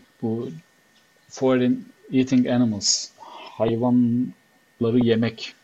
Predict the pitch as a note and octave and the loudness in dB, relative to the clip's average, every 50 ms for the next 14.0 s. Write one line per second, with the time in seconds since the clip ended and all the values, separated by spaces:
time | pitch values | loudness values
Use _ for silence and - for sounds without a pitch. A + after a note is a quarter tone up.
0 | _ - A2+ G2+ - - - - - - - - A#2 A2 G#2 A#2 A2 A2 G#2 - | _ -10 -10 -10 -10 -14 -20 -18 -12 -8 -6 -4 -4 -4 -2 -2 -2 0 -2 -2
1 | G#2+ G2+ G2 G2 F#2+ G2 G2 F#2+ G2 G#2 G#2+ B2+ - - _ _ _ _ _ _ | -4 -4 -6 -6 -8 -10 -10 -10 -10 -10 -12 -12 -14 -16 _ _ _ _ _ _
2 | _ _ _ _ _ - - - - B2 B2 A2+ - - D#3 D3+ C#3 C3 C3 C3+ | _ _ _ _ _ -8 -8 -4 0 0 0 0 0 -2 -2 2 4 6 6 6
3 | C#3 B2+ A2 G#2 D3 F3 - _ _ _ _ _ _ A#2 - - - G#2+ G#2+ A2 | 6 4 2 0 -4 -8 -12 _ _ _ _ _ _ -18 -12 -10 -8 -6 -6 -4
4 | G2+ G2+ G2+ G2 G2+ G#2 G2+ G2+ G2+ G2+ G2+ G2+ - - - - - - A2 G#2 | -4 -4 -4 -4 -6 -6 -6 -6 -6 -6 -8 -10 -12 -10 -8 -6 -6 -4 -4 -6
5 | F#2+ E2+ D#3+ - _ _ _ _ _ _ _ _ _ _ _ _ - C#4 - A2 | -6 -8 -12 -16 _ _ _ _ _ _ _ _ _ _ _ _ -14 -12 -8 -2
6 | A2 A#2 A#2+ B2+ C3 C3 C3 C3 C3 C3 C3 C3 C3 B2+ - - D3 C#3 C#3 C3 | 2 4 6 6 6 8 6 8 8 8 8 6 6 4 0 0 2 2 2 2
7 | C3 - - - - - A#2+ B2 C3+ C3 C3+ C3 A#2+ A2 A2+ B2 C3 - - - | 2 0 -2 -4 -4 -6 -4 0 2 2 4 4 4 2 2 0 -4 -4 -6 -8
8 | - - A#2 A#2 A#2 A#2 A#2 - - - - A2+ A2 - A#2 A2+ A#2+ - - - | -6 -6 -4 -4 -4 -6 -6 -8 -10 -6 -4 -4 -4 -4 -4 -6 -8 -8 -10 -8
9 | B2 A2 - - - - A#2 A2 A#2 A2 G#2+ - - A2 G#2 A2 A2+ A2 A#2 - | -8 -8 -8 -8 -8 -6 -6 -4 -2 -2 -2 -2 -2 -4 -2 -2 -4 -4 -6 -10
10 | - _ _ _ _ _ _ - G#2+ - - A2+ A2 A#2 A2+ A2+ - A2+ G#2+ G#2+ | -16 _ _ _ _ _ _ -12 -10 -8 -6 -6 -4 -2 -4 -4 -2 -2 -4 -2
11 | G#2 G#2 A2+ A2+ A2+ A#2 A#2 A2 A2 A2 A2 A2+ A2+ A2+ A2 A2+ G#2+ A2 A2+ A2+ | -2 -4 -2 -2 0 0 0 0 0 0 0 0 0 -2 -2 -2 -2 -2 0 0
12 | A#2 A2+ A2 G#2+ G2 - - _ _ _ - A2 G2+ A2 A2+ A2+ A2 A2 B2 C#3+ | 0 0 0 0 -2 -4 -8 _ _ _ -6 -4 -2 -2 -2 -2 -2 -2 -2 -2
13 | C#3 B2+ - B2+ B2+ B2 - - A2+ A2 A2 G#2+ - C3 A2+ A#2+ B2 C#3 - - | -2 -2 -2 -2 -4 -4 -6 -6 -6 -6 -6 -6 -6 -4 -2 -2 -2 -2 -4 -8